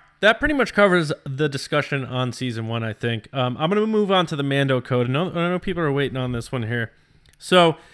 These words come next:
by now you guys know, the Mando code, each week I revealed one number between our episodes three through eight, uh, for a total of six numbers, um, which we called the Mando code to win the bounty, which was a Black Series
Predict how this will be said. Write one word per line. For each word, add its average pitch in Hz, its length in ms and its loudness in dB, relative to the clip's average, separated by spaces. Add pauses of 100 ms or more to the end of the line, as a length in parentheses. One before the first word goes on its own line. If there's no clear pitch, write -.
(720)
by 214 140 8
now 247 160 6
you 240 140 4
guys 208 260 4
know, 123 300 2 (600)
the 151 100 -4
Mando 196 380 4
code, 143 500 2 (500)
each 190 220 -4
week 180 200 2
I 160 40 4
revealed 139 420 0
one 143 280 0
number 135 480 2 (720)
between 143 540 0
our 131 260 2
episodes 131 480 -2
three 135 420 0
through 123 360 -4
eight, 120 300 0 (420)
uh, 113 220 0
for 123 120 -2
a 117 60 0
total 139 260 2
of 117 100 -2
six - 320 -2
numbers, 107 540 -2 (320)
um, 110 340 0
which 117 220 -4
we 117 120 -4
called 117 460 0
the 113 120 -2
Mando 135 400 0
code 113 380 -2
to - 160 -4
win 143 140 2
the 147 80 4
bounty, 131 380 4
which 113 220 -6
was 117 140 -2
a 110 60 -6
Black 139 280 2
Series 127 520 -2